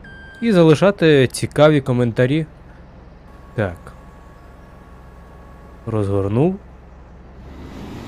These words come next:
Увімкнув. І їдемо працювати. Соломка тут нам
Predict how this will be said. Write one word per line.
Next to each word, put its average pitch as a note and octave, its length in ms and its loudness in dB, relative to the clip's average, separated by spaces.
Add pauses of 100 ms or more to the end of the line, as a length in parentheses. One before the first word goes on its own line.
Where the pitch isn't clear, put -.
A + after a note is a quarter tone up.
(1120)
Увімкнув. A#2+ 720 0 (2500)
І D3+ 180 -2
їдемо G#2 540 -2
працювати. G2 720 -8 (880)
Соломка G#3+ 520 2
тут A2+ 220 -4
нам G#2 240 -4